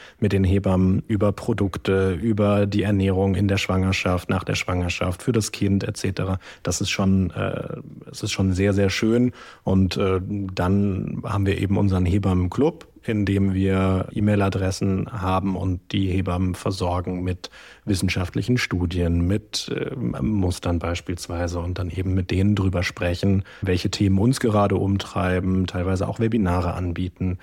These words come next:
zu ernährungswissenschaftlichen Themen. Und da kommen wir in einen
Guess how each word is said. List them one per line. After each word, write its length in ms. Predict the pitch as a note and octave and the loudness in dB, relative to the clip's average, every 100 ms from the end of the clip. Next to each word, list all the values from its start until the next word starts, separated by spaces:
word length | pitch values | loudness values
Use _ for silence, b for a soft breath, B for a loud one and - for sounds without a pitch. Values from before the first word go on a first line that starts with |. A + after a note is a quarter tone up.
| B | B
zu 400 | - - F#2+ F2+ | -10 -6 -4 -4
ernährungswissenschaftlichen 1200 | - F#2+ F#2 F2 F2 F2+ - - F2 - F2+ F#2+ | -2 0 2 0 -2 -4 -4 -4 -4 -4 -4 -4
Themen. 400 | - F#2 F#2 F#2 | -2 0 2 2
Und 500 | F#2+ E2+ F2+ F2 - | 0 0 0 -2 -4
da 120 | F#2 | -4
kommen 320 | F2+ G#2+ A2+ A2 | 0 2 4 4
wir 180 | G2+ | 2
in 100 | G2 | 2
einen 280 | G2 G2 F#2+ | 2 0 -2